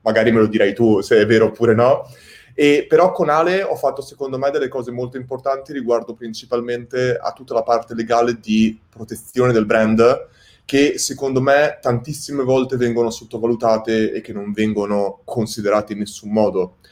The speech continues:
E proprio con Ale una cosa che magari anche Ale, se tu, sicuramente tutta la parte di G D P R, gli ho chiesto sicuramente opinione riguardo a questo, ma anche tutta la parte di context, quando chiedevo anche la parte di referral, e sono tutte cose abbastanza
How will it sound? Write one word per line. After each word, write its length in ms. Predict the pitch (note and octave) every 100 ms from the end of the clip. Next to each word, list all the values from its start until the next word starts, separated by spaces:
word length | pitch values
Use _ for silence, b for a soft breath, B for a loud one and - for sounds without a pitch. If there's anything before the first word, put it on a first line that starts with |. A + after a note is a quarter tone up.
| b b b -
E 340 | B2 A2+ A2+ -
proprio 240 | B2+ C3+
con 140 | C3
Ale 340 | B2+ B2+ B2+ C3+
una 460 | B2+ B2+ B2 B2
cosa 340 | B2 B2 A#2 B2
che 100 | B2
magari 280 | A2+ B2 B2+
anche 220 | B2 B2+
Ale, 180 | A#2+ A#2+
se 120 | -
tu, 300 | B2 B2 - _
sicuramente 560 | - - C3 C3 D3 G3
tutta 140 | F#3+
la 120 | B2+
parte 360 | B2 A#2+ A2+ A#2+
di 100 | A2+
G 120 | A2
D 100 | A#2
P 120 | A2
R, 260 | A2+ A2+ B2+
gli 100 | B2
ho 60 |
chiesto 240 | G#2 A2+ -
sicuramente 580 | A2 A2 G2+ A2 A2 A2+
opinione 460 | A2 A2 A2 A2
riguardo 400 | A#2 A2 G#2+ G#2+
a 80 | G#2+
questo, 520 | B2 C#3 - D#3+ E3+ B B B
ma 380 | A2 A2 B2+ C#3+
anche 280 | B2 A#2+ -
tutta 160 | -
la 100 | A2+
parte 300 | A2+ A2+ A2+
di 100 | A2
context, 760 | - A#2+ A#2+ A#2 B2 A#2+ - A#2+
quando 260 | A#2 A2+
chiedevo 400 | A2 A2+ A2+ A2+
anche 240 | A2+ A2+ A#2
la 80 |
parte 220 | A2+ A2 -
di 80 | A2+
referral, 760 | A2+ - A#2 A2+ A2+ A2+ - _ _ _ _ _ _ -
e 40 |
sono 160 | B2+ B2+
tutte 180 | C3 C3+
cose 400 | C3 B2+ C#3 C3+
abbastanza 720 | A#2+ A#2+ - B2+ B2 C3